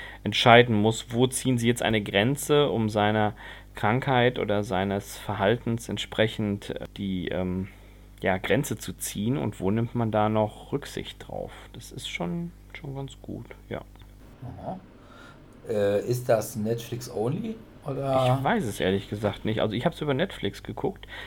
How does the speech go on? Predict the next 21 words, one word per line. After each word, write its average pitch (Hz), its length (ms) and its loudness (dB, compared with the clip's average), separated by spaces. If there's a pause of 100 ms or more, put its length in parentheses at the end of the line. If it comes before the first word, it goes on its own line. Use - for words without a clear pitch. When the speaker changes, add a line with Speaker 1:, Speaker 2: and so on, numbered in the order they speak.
(160)
Speaker 1:
Es - 120 -14
ist 143 60 -8
auch 139 140 -2
eine 143 80 0
Produktion 135 680 0
von 98 200 -2
Netflix. - 560 -6
Also 101 380 -4
werde 123 240 0
ich 123 100 -8
mal 127 140 0
Speaker 2:
Okay. 120 80 0
Speaker 1:
darauf 117 240 0
tippen, 131 300 -2
dass 120 160 -2
es 120 180 -10
aktuell - 300 -2
noch 113 120 -2
Netflix 120 460 -4
only 107 320 -2
ist. - 180 -12